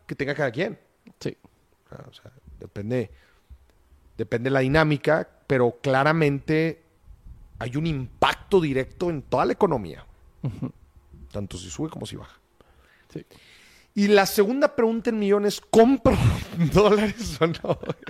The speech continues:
Speaker 2: <laughs> A ver, ya me está marcando aquí Chumel.
Speaker 1: A ver.
Speaker 2: Déjame le contesto. <laughs>
Speaker 1: La gran pregunta de que si compro dólares o no. La pregunta, la respuesta parte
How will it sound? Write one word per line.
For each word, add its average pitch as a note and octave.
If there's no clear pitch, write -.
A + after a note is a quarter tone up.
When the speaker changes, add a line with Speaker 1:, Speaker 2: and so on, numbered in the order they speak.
Speaker 2:
<laughs> F#3
A D3+
ver, C#3
ya C3+
me C#3
está D3
marcando C#3+
aquí C#3+
Chumel. D#3+
Speaker 1:
A -
ver. F#3
Speaker 2:
Déjame D3+
le D#3
contesto. E3
<laughs> -
Speaker 1:
La D3
gran A3
pregunta F#3+
de D#3
que B2+
si -
compro D3
dólares B2+
o G2
no. D2+
La F#3+
pregunta, B3+
la F#3+
respuesta B3
parte D3